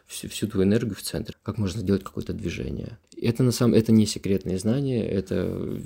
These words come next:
все давным-давно известно, просто это настолько, э, сконцентрировано и настолько интенсивно там все это происходит, что в какой-то момент превратилось в четырех-трехлетний мастер-класс по работе с телом.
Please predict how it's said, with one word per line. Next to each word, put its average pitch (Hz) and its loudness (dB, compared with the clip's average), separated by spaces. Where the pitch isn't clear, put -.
все - -2
давным-давно 95 4
известно, 104 2
просто - -2
это 95 0
настолько, 98 -2
э, 98 0
сконцентрировано 98 0
и 107 -4
настолько 98 0
интенсивно 98 0
там 90 -8
все - -6
это - -10
происходит, 123 -2
что - -8
в - -10
какой-то 98 0
момент 95 2
превратилось 113 0
в 101 -2
четырех-трехлетний 98 0
мастер-класс 104 -4
по 101 -6
работе 95 0
с - -10
телом. - -8